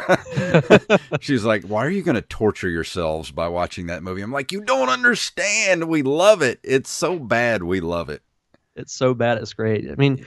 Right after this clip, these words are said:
Speaker 1: Yeah.
Speaker 2: who doesn't wanna see three grown men sing about a, a n-,
Speaker 1: <laughs>
Speaker 2: late eighties Nintendo commercial?
Speaker 1: <laughs>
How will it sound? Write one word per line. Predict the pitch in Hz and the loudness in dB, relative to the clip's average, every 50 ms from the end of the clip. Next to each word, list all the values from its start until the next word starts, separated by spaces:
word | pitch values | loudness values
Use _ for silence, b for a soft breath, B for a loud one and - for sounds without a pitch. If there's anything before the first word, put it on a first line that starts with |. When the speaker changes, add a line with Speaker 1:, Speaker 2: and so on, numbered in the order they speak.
| - - | -16 -12
Speaker 1:
Yeah. | - 180 - 123 92 | -8 -4 -2 4 6
Speaker 2:
who | 156 175 | 8 10
doesn't | 196 214 208 208 190 180 | 10 10 10 8 8 6
wanna | 185 190 180 | 6 4 4
see | - - - 185 180 170 170 156 135 _ _ | 4 6 6 8 8 8 6 4 2 _ _
three | - - 156 151 156 | -2 2 4 4 4
grown | 147 123 123 143 143 143 135 135 | 4 4 6 6 8 8 6 6
men | 139 143 143 139 131 120 | 4 4 4 4 2 -2
sing | - - 131 131 127 131 131 123 | -2 2 4 4 4 6 4 4
about | 117 120 123 120 120 117 | 6 6 8 8 8 8
a, | 113 110 110 107 107 110 - - - | 8 6 6 6 4 0 -2 -4 -2
a | 120 | 0
n-, | 117 117 117 110 - | 0 0 0 -2 -2
Speaker 1:
<laughs> | - 120 | 0 6
Speaker 2:
late | 120 123 131 131 - - | 8 8 8 8 6 6
eighties | 127 123 123 123 123 123 113 131 | 6 6 6 8 6 4 4 4
Nintendo | 123 123 120 117 - 131 131 131 123 113 | 2 2 2 4 4 4 6 6 6 4
commercial? | - 120 107 104 98 101 - 107 110 120 - - - - | 4 0 0 2 4 4 4 4 4 4 4 4 4 2
Speaker 1:
<laughs> | - | 0